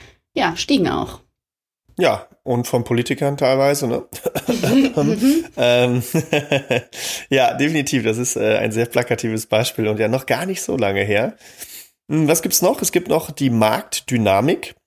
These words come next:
Speaker 2: Das bedeutet Veränderungen in der Wirtschaft und in der Gesellschaft, wie zum Beispiel demografischer Wandel oder Veränderungen im Konsumverhalten, die können das Einkommensniveau in verschiedenen Branchen beeinflussen. Ja, zum Beispiel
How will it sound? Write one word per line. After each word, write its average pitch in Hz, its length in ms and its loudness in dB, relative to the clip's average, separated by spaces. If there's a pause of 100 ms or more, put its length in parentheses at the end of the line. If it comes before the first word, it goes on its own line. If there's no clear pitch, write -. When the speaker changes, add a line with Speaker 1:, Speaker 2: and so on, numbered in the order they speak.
(120)
Speaker 2:
Das 127 140 -6
bedeutet 131 580 0 (360)
Veränderungen 139 640 0
in 113 100 0
der 113 140 2
Wirtschaft 135 360 0
und 113 420 -6
in 117 100 -4
der 113 100 2
Gesellschaft, 110 600 2
wie 113 60 -6
zum - 180 -2
Beispiel 104 420 -2 (420)
demografischer 113 680 2
Wandel 110 320 2
oder 104 180 2
Veränderungen 107 640 -2
im 101 100 -2
Konsumverhalten, 120 1160 -2 (400)
die - 100 -8
können 147 240 2
das 123 160 0
Einkommensniveau 104 880 2
in 101 100 -2
verschiedenen 104 480 -4
Branchen 90 720 -6
beeinflussen. 101 560 -2
Ja, 101 240 -4
zum - 200 -6
Beispiel 113 540 4